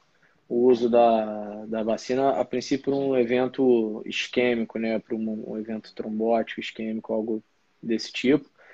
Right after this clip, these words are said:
E de forma prudente, evidentemente, a, a, a Anvisa fez essa, né, essa recomendação e isso foi adotado até a gente ter, né, a investigação desse caso e, e os esclarecimentos, né?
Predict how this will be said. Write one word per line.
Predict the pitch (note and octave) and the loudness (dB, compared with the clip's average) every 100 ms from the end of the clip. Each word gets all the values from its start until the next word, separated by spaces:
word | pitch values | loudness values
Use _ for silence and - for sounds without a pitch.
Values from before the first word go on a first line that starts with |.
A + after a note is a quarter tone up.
| - - _ | -20 -20 _
E | B2 B2+ B2+ B2+ B2+ B2 A#2+ A#2 A2 | 6 8 8 8 10 8 8 6 0
de | A#2 | -4
forma | - C3+ D3+ D#3+ | 2 4 4 2
prudente, | F3+ D3 B2+ D3+ E3 - | 2 4 4 2 0 2
evidentemente, | A#2+ A2+ A#2+ B2+ - A#2 B2 - | 0 2 -2 -2 -4 -4 -6 -2
a, | C#3 C3 | 2 2
a, | A2 A2 G#2+ G#2+ G#2+ A2 G#2+ | 0 -4 -8 -10 -8 -8 -6
a | A2+ | -6
Anvisa | A#2 A2 B2 B2+ | -6 -2 0 0
fez | B2+ A#2+ A#2 B2 | 0 0 2 2
essa, | B2 - C3 A#2 A2+ | 2 4 6 6 0
né, | A#2 A2 A2+ | -8 -8 -10
essa | G#2+ - | -12 -12
recomendação | A#2 G#2+ A#2 A#2 B2 B2 - A#2 C3 B2 | -12 -12 -12 -2 0 0 -4 -6 -4 -2
e | A2+ A2 G#2+ G#2+ A2 A2 | -2 -4 -6 -14 -16 -14
isso | G#2+ - | -14 0
foi | B2 A#2+ | 4 6
adotado | A#2+ C#3+ A#2+ A#2+ C3+ C#3+ _ - _ - | 6 2 6 6 6 0 _ -20 _ -4
até | A2 - C3 | -2 6 6
a | |
gente | C3 D3 - D3+ | 4 -2 -2 -2
ter, | - C#3 C#3+ C#3+ C3+ B2 A#2 - - - | 0 0 2 4 6 4 2 -4 -16 -14
né, | A#2+ B2 | -8 -4
a | A#2+ A#2+ | -4 -4
investigação | A#2 B2 - B2 A#2+ - B2 C3+ | -2 -4 -2 0 0 -2 -4 -4
desse | B2 A2+ A#2 | -4 -6 -10
caso | - B2 C#3+ C#3+ B2 A#2 | -2 0 2 2 0 -2
e, | A#2 A#2 A2+ A2+ A2+ A2+ A2+ A2+ A2+ | -2 -2 -2 -2 -4 -6 -6 -6 -4
e | |
os | A2+ A2+ | -4 -6
esclarecimentos, | - B2 A#2+ C3 E3+ C3+ A#2+ A2+ - | 0 4 4 2 0 2 0 -2 -8
né? | A2+ | -12